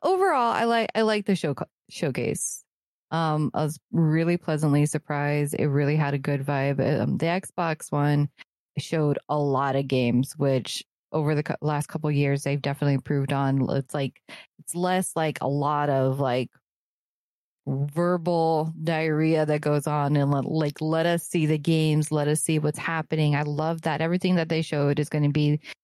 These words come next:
something that's projected if everything stays on their timeline that you'll be able to play over the next, like,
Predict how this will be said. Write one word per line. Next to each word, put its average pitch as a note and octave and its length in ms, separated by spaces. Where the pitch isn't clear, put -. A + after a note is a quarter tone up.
something E3+ 380
that's D#3 200
projected F3+ 960
if D3+ 180
everything E3+ 360
stays D#3+ 300
on E3 80
their D#3+ 140
timeline D3 640
that B2+ 120
you'll C3+ 180
be C#3+ 160
able C#3+ 160
to D3+ 40
play C#3+ 320
over C#3+ 140
the D3+ 120
next, C#3 340
like, - 280